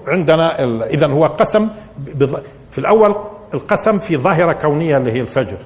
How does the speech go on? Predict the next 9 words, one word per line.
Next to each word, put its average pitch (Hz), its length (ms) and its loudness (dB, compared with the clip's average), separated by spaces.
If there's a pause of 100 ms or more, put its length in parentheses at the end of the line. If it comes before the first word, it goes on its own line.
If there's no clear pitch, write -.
(360)
طب 139 120 -2
شو - 120 0
بنتج 220 320 2
عن 156 160 0
الظاهرة 135 360 2
الكونية 127 420 -2
في 107 120 -6
حياة 127 280 -4
البشرية؟ 107 580 -4